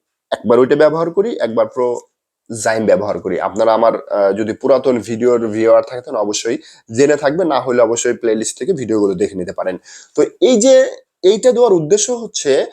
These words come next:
আমরা জানি যে অ্যান্টিবায়োটিক দেওয়ার ফলে পাখির শরীরের গুড ব্যাকটেরিয়াগুলো মারা যায়, ফলশ্রুতিতে কিন্তু আমাদের পাখি ঠিকমতো খাবার খেতে পারে না। এই প্রোবায়োটিক দেওয়ার ফলে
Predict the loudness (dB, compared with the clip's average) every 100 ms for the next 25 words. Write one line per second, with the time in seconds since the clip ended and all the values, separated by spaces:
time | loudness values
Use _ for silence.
0 | _ _ _ -2 2 2 2 2 4 4
1 | 2 0 0 0 0 -2 -2 0 2 2
2 | -2 -4 0 0 -2 -6 -10 -12 -4 -4
3 | -2 0 0 0 -2 0 0 0 0 -2
4 | -2 -4 -4 -8 -6 -6 -6 -4 0 0
5 | -2 -6 -6 -4 -4 -2 -2 -2 -4 -6
6 | -6 -2 -2 -2 -20 _ -8 -4 -4 0
7 | -2 -2 -4 -4 -4 -6 -12 -6 -6 -6
8 | -8 -12 -20 -20 _ _ _ _ _ 2
9 | 4 2 -2 -10 _ -2 2 4 2 2
10 | -4 0 0 0 0 0